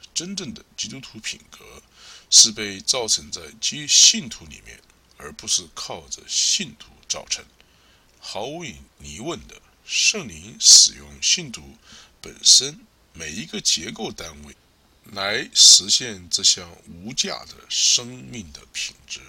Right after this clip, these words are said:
然而，在信徒自己里面却没有任何东西可以制造出这个结果。在人的本性之中，没有这些恩典的，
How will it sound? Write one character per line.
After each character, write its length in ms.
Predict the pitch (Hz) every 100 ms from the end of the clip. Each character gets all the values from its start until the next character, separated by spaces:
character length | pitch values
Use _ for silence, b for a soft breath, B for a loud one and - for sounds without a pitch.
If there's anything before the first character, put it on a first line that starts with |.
| _ _ _ -
然 100 | 98
而， 140 | 120
在 180 | 120 107
信 320 | - - 196
徒 180 | - - -
自 180 | -
己 180 | 170 117
里 180 | 113 -
面 200 | - - - _
却 280 | - - - - -
没 100 | 73
有 160 | 71
任 180 | - -
何 200 | - -
东 240 | - 71 82
西 260 | - - - B B B -
可 120 | -
以 40 | - -
制 160 | - -
造 180 | 92 73
出 220 | - 69
这 100 | -
个 120 | - -
结 340 | - - 123
果。 200 | 151 - _ _ _ _ _ - _ _ _ _ _ _ _ _ _ _ _ _ -
在 200 | 95 90 92
人 240 | - 143
的 100 | 220
本 180 | - - -
性 320 | - 185 113
之 140 | - 80
中， 240 | 87 85 _ _ _ _
没 260 | 80 92 185
有 180 | 160 - _ b b b -
这 120 | -
些 140 | - -
恩 160 | 98 110
典 240 | 65 53
的， 200 | - -